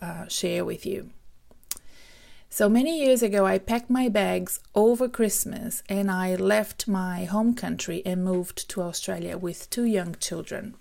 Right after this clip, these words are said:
And I, I arrived here mid-January.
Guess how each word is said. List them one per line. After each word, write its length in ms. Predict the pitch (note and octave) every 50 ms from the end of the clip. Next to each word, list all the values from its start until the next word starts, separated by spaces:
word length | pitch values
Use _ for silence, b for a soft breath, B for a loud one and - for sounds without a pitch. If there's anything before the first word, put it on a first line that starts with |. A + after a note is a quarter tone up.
| - - -
And 140 | F3+ F3
I, 220 | E3+ E3+ E3 - - -
I 220 | - F3 E3+ F3 F3+ - - -
arrived 500 | - F3+ F3+ F#3 F#3+ G3 G3 G3 F#3+ -
here 280 | - F3 E3+ E3 E3 - B B B B B
mid-January. 920 | - F#3 F#3+ F3 F#3 - F#3 E3+ E3+ F3 F3 F3 - - D#3 D#3 - G#3